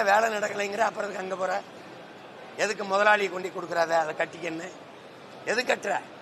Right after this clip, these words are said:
இப்ப நீ ஃப்ளைட் கட்டுற, ஏர்போர்ட் கட்டுற, பறக்க போற ஃப்ளைட் யாரோடது?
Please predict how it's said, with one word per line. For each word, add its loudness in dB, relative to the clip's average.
இப்ப 2
நீ -2
ஃப்ளைட் -2
கட்டுற, 2
ஏர்போர்ட் 0
கட்டுற, 0
பறக்க 4
போற 4
ஃப்ளைட் 0
யாரோடது? 4